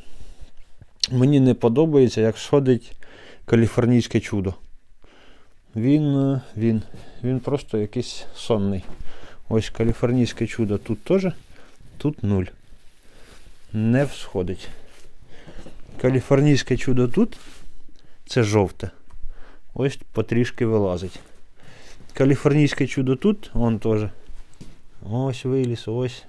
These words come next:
Три штучки на ящик, четвертий лізе. Схожість в нього і тут каліфорнійське чудо, і він,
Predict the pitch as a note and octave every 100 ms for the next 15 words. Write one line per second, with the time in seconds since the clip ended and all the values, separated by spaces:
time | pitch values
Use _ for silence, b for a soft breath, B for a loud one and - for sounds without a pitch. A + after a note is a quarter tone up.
0 | - B2 C#3 - D3+ - - C3+ B2+ A#2
1 | G2 - - - - - - B2 B2 -
2 | A2+ A2+ G#2+ A2+ B B B B B B
3 | B B - - - - - - - -
4 | - - - - C#3+ D3+ C3 C3+ C#3 C3+
5 | A2 B B B B B B B2+ C3 A2
6 | G#2 - A2+ G#2 A#2 B2 B2 - A#2+ F#3+
7 | G3 D3 A#2+ B2+ C#3